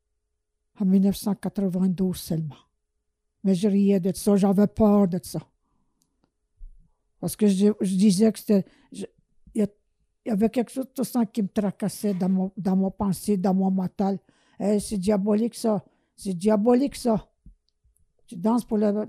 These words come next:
pour le, pour les, pour les, pour les mauvais esprits. C'est pas correct ce que tu fais. » C'était, c'était comme ça. Mais j'ai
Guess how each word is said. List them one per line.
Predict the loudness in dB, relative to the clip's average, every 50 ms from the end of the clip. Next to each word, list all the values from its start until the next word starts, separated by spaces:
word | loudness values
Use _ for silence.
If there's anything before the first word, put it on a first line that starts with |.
| -6 -4
pour | -2
le, | 0 2 2 2 0 -2 -6 _ _ _ _ _
pour | -4 -2
les, | 0 0 -2 -4 -6 _ _ _ _ _ _
pour | -6 -2 0
les, | 2 2 2 0 0 -4 _ _ _ _ _ _ _ _ _ _ _ 0
pour | 4 4
les | 6
mauvais | 6 6 4 4 4 2 2 2
esprits. | -2 -4 -2 -2 2 2 2 0 -2 _ _ _ _ _ _ _ _ _ _ _ _ _ _ _ _ _ _ _ _ _ _ _ _ _ _ _ _ _ _ _ _ _ _ _ _ _ _ _ _ _ _ _ _ _ _ _ _
C'est | _ -18 -18 -12
pas | -8 -8 -8
correct | -2 0 2 2 2 0 0 -2 -6
ce | -6 -4
que | -6 -8
tu | -8 -8 -10
fais. » | -8 -6 -6 -6 -8 _ _ _ _ _ _ _ _ _
C'était, | -20 -12 -12 -12 -12 _ _
c'était | -20 -10 -10 -10 -8
comme | -4 -2 -4 -2
ça. | -4 -6 -10 -12 -12 _ _ _ _ _ _ _ _ _ _ _ _ _ _ _ -12
Mais | -10 -8
j'ai | -4 -2 -2